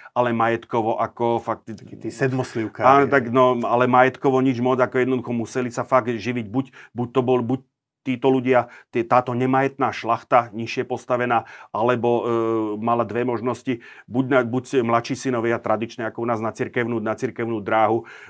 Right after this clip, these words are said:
Speaker 1: e, starší synovia, alebo do štátnej služby, ako do
Speaker 2: Teda
Speaker 1: civilnej
Speaker 2: úradníci.
Speaker 1: úrovne, alebo do armády.
Speaker 2: Mhm.
Speaker 1: Takže ako to boli tí junkery, ktorí ako, e, boli frekventantami, e, dôstojníckych škôl.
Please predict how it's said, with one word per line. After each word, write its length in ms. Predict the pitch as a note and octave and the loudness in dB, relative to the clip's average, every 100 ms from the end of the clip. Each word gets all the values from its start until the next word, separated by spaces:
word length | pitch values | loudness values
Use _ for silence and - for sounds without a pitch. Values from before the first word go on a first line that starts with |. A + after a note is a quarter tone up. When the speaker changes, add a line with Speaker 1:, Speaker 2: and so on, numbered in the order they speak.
| G2 | -6
Speaker 1:
e, 240 | A2 G#2+ | -4 -4
starší 400 | G2+ - A#2+ - | -4 0 0 -2
synovia, 400 | A#2+ B2+ A2+ A2+ - | -8 -4 -2 -4 2
alebo 320 | A#2 B2 B2 | 4 4 4
do 160 | A#2 A2 | 0 -2
štátnej 400 | - A2+ B2 B2 | -2 -2 -2 -6
služby, 480 | - A#2+ G#2+ G#2+ A#2 | -4 -8 -4 0 0
ako 320 | A2 A2+ G2+ | 0 -2 -2
do 100 | G2+ | -4
Speaker 2:
Teda 40 | A2 | -2
Speaker 1:
civilnej 240 | B2 B2 C3 | 2 4 4
Speaker 2:
úradníci. 400 | C3+ C3 B2+ C3+ | 4 4 0 -8
Speaker 1:
úrovne, 160 | _ | _
alebo 320 | C3 C3 C3 | 8 8 4
do 160 | B2+ A2 | 2 2
armády. 560 | G#2 G2+ F2+ D2+ - _ | 2 0 -4 -6 -12 _
Speaker 2:
Mhm. 320 | G#2 G2+ A2 - - - - A2+ | -20 -20 -20 -20 -20 -20 -4 -2
Speaker 1:
Takže 240 | A#2 C3 B2+ | 2 6 6
ako 240 | C3 A#2+ | 4 0
to 240 | - C3+ C3+ | 2 4 6
boli 320 | C3+ C3 B2 | 4 4 2
tí 160 | C3 | 0
junkery, 400 | A#2+ A#2+ B2+ B2+ A#2+ | 0 -2 0 -2 -2
ktorí 240 | - A#2+ A#2 | -4 0 0
ako, 240 | A#2 A#2+ | 0 -2
e, 120 | A2 A2+ A2 G#2+ G2 | 0 0 -2 -2 -2
boli 160 | A#2 | -2
frekventantami, 880 | A2+ - G#2+ A#2+ A#2 A#2 A2+ A#2 A2+ A2+ | -2 -4 -6 -4 -4 -4 -4 -6 -6 -4
e, 60 | A2+ A2 A2 | -6 -6 -6
dôstojníckych 640 | G2+ G#2 A#2 A#2 A#2+ C3 - | -6 -8 -8 -10 -6 -8 -6
škôl. 320 | A2 A#2 | -4 -4